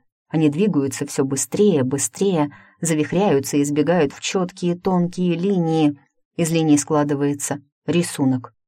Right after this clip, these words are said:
Хороший, точный, объёмный. Нарисованный светом по темноте человек протягивает в мою сторону руку запрещающим жестом и говорит гулко, странно жужжащим голосом:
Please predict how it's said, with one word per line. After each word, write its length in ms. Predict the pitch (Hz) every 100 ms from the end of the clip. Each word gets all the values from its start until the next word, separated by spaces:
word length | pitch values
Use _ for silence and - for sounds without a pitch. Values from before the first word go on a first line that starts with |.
| _ _
Хороший, 680 | - 151 147 170 - 131 _
точный, 560 | - 185 - - 151 147 - _
объёмный. 920 | - 143 131 143 170 160 151 147 143 _ _ _ _
Нарисованный 600 | 180 170 156 170 147 143
светом 500 | 143 143 170 180 131
по 100 | 131
темноте 560 | 147 147 139 139 - 170
человек 540 | - 147 143 160 175 - - -
протягивает 720 | - 170 170 180 156 151 160
в 80 | 151
мою 240 | 151 147 160
сторону 600 | - 202 190 165 160 156
руку 420 | 220 214 143 - - _
запрещающим 840 | 156 160 156 151 175 160 143 147 143
жестом 560 | 175 180 - 139 143 _ _ _ -
и 60 |
говорит 380 | 156 170 190 147
гулко, 500 | 151 185 202 - 135
странно 560 | - - 160 160 151 151
жужжащим 760 | 151 160 151 156 - 170 165
голосом: 720 | 170 175 151 147 - 143 143